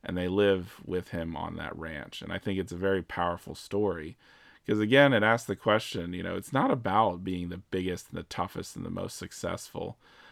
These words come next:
but rather it's about, um, the ability to grieve, the ability to,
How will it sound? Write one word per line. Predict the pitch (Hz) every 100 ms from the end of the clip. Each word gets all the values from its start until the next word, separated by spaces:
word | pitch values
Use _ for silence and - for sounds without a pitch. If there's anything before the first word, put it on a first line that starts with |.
| _
but | -
rather | 101 113 127 104
it's | 92 98
about, | 90 92 98 95 87 _ _ _ _ _ -
um, | 90 87 85 87
the | 98
ability | 98 95 107 107 98
to | - 87
grieve, | - 90 90 87 87 - - - - -
the | 104 98
ability | 101 101 104 95 90
to, | - - 87 85 85